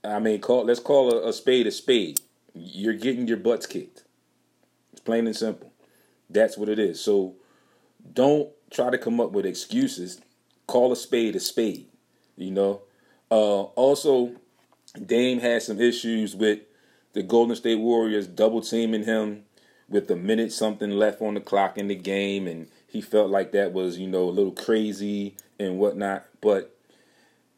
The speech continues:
Dame, you have to also understand that that could be considered as, or be taken as a little bit of a respect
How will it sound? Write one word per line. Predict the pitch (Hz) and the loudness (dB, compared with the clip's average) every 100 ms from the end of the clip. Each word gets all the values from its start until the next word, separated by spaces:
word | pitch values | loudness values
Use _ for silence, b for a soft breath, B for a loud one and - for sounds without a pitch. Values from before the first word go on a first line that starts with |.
| _ - | _ -4
Dame, | 107 123 123 107 | 0 2 0 -2
you | 120 113 123 | -2 -2 -2
have | 131 131 135 | 2 2 2
to | 131 | 0
also | 120 120 113 110 107 | 2 2 2 0 0
understand | 104 98 95 - 107 101 92 | -2 -4 -6 -4 -2 -2 0
that | 95 92 - b b b b | 2 2 -2 b b b b
that | 92 117 117 | 2 2 2
could | 117 | -4
be | 117 | -4
considered | - 107 101 123 117 107 101 - _ _ | -4 -6 -4 0 2 2 -2 -6 _ _
as, | - 107 101 98 | 2 4 4 2
or | 104 | 0
be | 95 | -2
taken | 90 - 120 117 107 | -2 0 2 0 0
as | 107 98 | 0 0
a | |
little | 107 107 | -2 0
bit | 92 107 | 2 2
of | 98 | 0
a | |
respect | 85 82 - - 117 - | -4 -10 -2 2 2 2